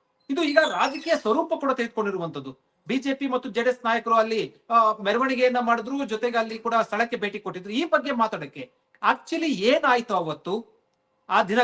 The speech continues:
ಘಟನೆ ಏನಾಯ್ತು, ಯಾಕೆ ಆಯ್ತು, ಈ ಸಂಬಂಧಪಟ್ಟಂತೆ, ಏ, ಮಾತಾಡಕ್ಕೆ ಆದಿಲ್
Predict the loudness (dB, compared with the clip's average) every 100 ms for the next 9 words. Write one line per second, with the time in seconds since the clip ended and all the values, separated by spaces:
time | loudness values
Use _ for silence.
0 | 2 0 2 2 2 0 -2 -2 -6 2
1 | 4 4 2 2 2 -4 -8 -8 -4 -2
2 | -2 -2 -4 -6 -10 -12 -6 0 2 2
3 | 0 -2 -4 -4 -6 _ _ _ _ _
4 | _ _ _ _ _ _ _ _ _ _
5 | _ 2 2 4 -2